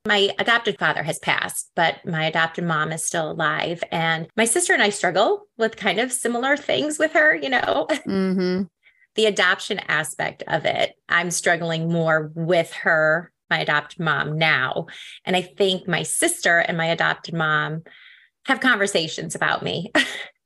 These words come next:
Speaker 2: Oh.
Speaker 1: You know, just like,
Speaker 2: <laughs>
Speaker 1: "Oh, what's she going through?" And I know my sister kind of stands up for me. So my sister gets a lot of the brunt of it if I
Speaker 2: Mm.
Speaker 1: make my mom upset with what I'm going through.
Speaker 2: Yeah.
Speaker 1: But, you know, my whole life growing up,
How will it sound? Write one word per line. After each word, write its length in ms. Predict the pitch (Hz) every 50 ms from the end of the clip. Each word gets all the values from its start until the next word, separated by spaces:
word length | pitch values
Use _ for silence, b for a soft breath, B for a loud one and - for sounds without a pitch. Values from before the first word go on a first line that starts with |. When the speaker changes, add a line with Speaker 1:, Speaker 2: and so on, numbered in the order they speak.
| -
Speaker 2:
Oh. 240 | - 185 180 175 -
Speaker 1:
You 60 | 269 254
know, 200 | 214 185 180 190
just 420 | 214 - - 233 226 - - -
like, 260 | 220 196 180 175 - _ - - -
Speaker 2:
<laughs> 200 | - - - -
Speaker 1:
"Oh, 240 | 220 233 254 262 254
what's 200 | 226 214 233 -
she 120 | - 233
going 160 | 220 226 196
through?" 80 | 208 175
And 180 | 165 185 190
I 140 | 254 285 302 302
know 80 | 320 302
my 120 | 269 262
sister 340 | 262 - 214 208 - 214 196
kind 240 | 202 202 175 180 190
of 60 | 180
stands 320 | - - 185 170 170 165
up 180 | 160 143 - -
for 140 | - 175 165
me. 280 | 151 143 - 156 180
So 160 | 180 - -
my 120 | 196 190 190
sister 280 | 190 - 175 - -
gets 220 | 226 - 190 - -
a 60 | 175
lot 160 | 165 160 165
of 80 | 170 170
the 80 | 170
brunt 340 | 160 - - 143 139 147 -
of 140 | - 175 175
it 240 | 190 185 185 180 -
if 120 | - 156 -
I 220 | 151 151 156 175
Speaker 2:
Mm. 280 | 180 175 175 175 175 170 _ _ _ _ -
Speaker 1:
make 320 | - 180 175 165 165 165 -
my 200 | 175 165 165 165
mom 380 | 165 160 156 160 165 165 165 - _ -
upset 560 | - 165 - - - 247 339 330 - - - - - - - - -
with 160 | 226 233 233
what 120 | 226 220
I'm 120 | 220 214 208
going 260 | 214 214 214 208 214
through. 540 | 208 - - 214 220 208 208 208 214 214 - - -
Speaker 2:
Yeah. 320 | - 185 170 - - - - - _ _ -
Speaker 1:
But, 180 | 302 330 330 -
you 60 | 339
know, 80 | 339
my 80 | 330 320
whole 240 | 294 - 320 311 269
life 480 | 262 254 262 269 294 330 349 339 - - -
growing 360 | 226 247 233 226 226 208 - -
up, 360 | - 170 175 220 285 - -